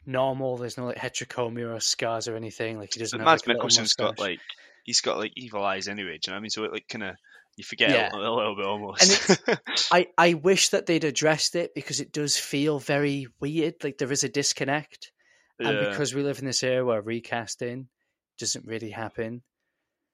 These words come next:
Speaker 1: the fact that, like, the main villain just now looks different and they just pretend like it never happened, like,
Speaker 2: True Harry Potter
Speaker 1: it's
Speaker 2: style. <laughs>
Speaker 1: and the f-, like,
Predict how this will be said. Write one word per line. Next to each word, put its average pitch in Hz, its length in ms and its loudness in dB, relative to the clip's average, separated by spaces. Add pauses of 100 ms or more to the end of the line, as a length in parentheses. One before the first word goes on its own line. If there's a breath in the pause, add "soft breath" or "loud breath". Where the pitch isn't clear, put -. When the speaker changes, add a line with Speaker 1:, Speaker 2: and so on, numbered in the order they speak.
(300)
Speaker 1:
the 117 100 -6
fact - 320 -2
that, - 120 -4
like, 120 220 -8
the 139 80 -2
main 117 320 -4
villain 110 320 -4
just 104 180 -6
now 110 120 -2
looks 107 240 -6
different 101 440 -10 (260)
and 104 120 -6
they 107 80 -4
just 101 220 -8
pretend 107 380 -2
like 104 160 -8
it 117 80 -6
never 107 180 -4
happened, 107 640 -6 (580)
like, 110 320 0 (720 soft breath)
Speaker 2:
True 117 240 -10
Harry 107 220 -2
Potter - 200 2
Speaker 1:
it's - 20 2
Speaker 2:
style. 107 420 -4 (100)
<laughs> - 280 -10
Speaker 1:
and 175 140 8
the 165 40 10
f-, - 180 2
like, 170 260 4